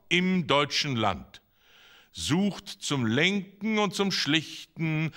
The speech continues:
eine schwerterprobte Hand, die den güldenen Apfel halte und des Reichs mit Treue walte.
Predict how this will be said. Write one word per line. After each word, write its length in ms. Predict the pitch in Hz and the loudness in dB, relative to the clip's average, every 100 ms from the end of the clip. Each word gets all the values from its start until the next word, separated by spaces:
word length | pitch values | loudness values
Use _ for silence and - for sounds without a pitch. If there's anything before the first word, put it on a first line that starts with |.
| - | -6
eine 260 | - 127 139 | 2 2 2
schwerterprobte 1300 | - - 101 139 135 - 135 - 117 117 110 - 101 | 2 0 2 2 0 -2 -4 -2 0 -2 -2 -2 0
Hand, 360 | 95 - - - _ _ _ _ _ _ _ | -2 -6 -18 -20 _ _ _ _ _ _ _
die 120 | 95 | -8
den 240 | 107 104 85 | -6 -4 2
güldenen 440 | 170 196 170 202 | 2 2 -2 -2
Apfel 480 | 175 170 - 156 135 | 0 0 -2 -2 2
halte 480 | 156 160 156 160 147 - _ _ _ - | 2 2 -2 -4 -6 -16 _ _ _ -8
und 160 | 113 | -4
des 240 | 135 123 - | -2 0 2
Reichs 500 | 143 156 151 - - | 4 4 0 -4 -4
mit 380 | 147 143 - - | -4 -4 -8 -2
Treue 440 | 143 135 135 135 | 2 4 2 2
walte. 400 | 127 85 - - | 0 0 -8 -20